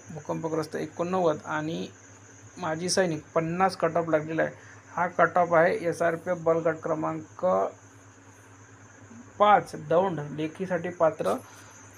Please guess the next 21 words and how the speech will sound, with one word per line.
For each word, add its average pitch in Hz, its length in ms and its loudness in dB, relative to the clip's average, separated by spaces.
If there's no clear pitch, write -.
यादी. 175 280 2
आणि 165 200 4
ह्या 175 120 0
दोन्हीही 170 600 -2
याद्या 175 300 4
आपल्या 165 240 2
Telegram 165 460 -2
चॅनलवर 160 400 0
टाकण्यात 160 380 -4
आलेल्या 160 360 0
आहे. 175 180 0
लिंक 170 360 -6
या 185 80 4
व्हिडिओच्या 170 320 -2
खाली 170 180 -6
डिस्क्रिप्शन 165 580 -8
बॉक्समध्ये 156 460 -4
देण्यात 156 200 -4
आली. 165 100 -8
सर्वांनी 160 520 -4
आपलं 160 220 -2